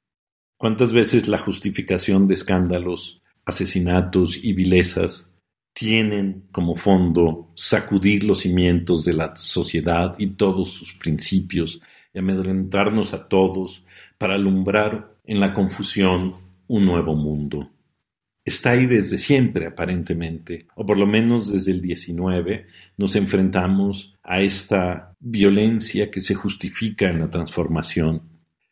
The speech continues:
Dostoyevsky toma distancia, y al exhibirlo en una sátira donde los personajes son frívolos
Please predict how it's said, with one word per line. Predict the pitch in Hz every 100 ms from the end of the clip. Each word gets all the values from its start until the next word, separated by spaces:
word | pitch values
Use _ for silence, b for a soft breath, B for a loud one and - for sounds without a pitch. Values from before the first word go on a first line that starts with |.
| _ _ _ _ -
Dostoyevsky | - 135 117 139 - 147
toma | 127 123 117
distancia, | 98 - 107 95 - 82 - _ _ _ _ -
y | 104
al | 98
exhibirlo | 95 110 123 131
en | 104
una | 98 92
sátira | - 107 98 95 85
donde | 82 85
los | 82
personajes | - 82 87 92 95 87
son | 80
frívolos | - 104 113 95 71 - -